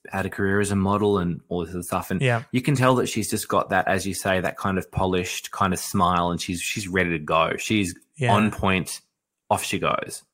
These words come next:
Speaker 2: And even, I don't know how long they've been rehearsing for, but say it's, like, eight hours of dance rehearsals or something in a day.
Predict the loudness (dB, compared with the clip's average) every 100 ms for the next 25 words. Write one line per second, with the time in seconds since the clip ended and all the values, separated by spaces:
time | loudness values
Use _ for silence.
0 | _ 4 4 2 -4 -16 _ 4 6 4
1 | 2 4 6 8 6 8 8 8 6 6
2 | 4 4 4 6 6 6 2 6 6 6
3 | 4 6 6 6 2 -2 4 6 8 8
4 | 6 4 4 6 4 4 4 2 -2 0
5 | 2 2 2 2 2 4 4 4 0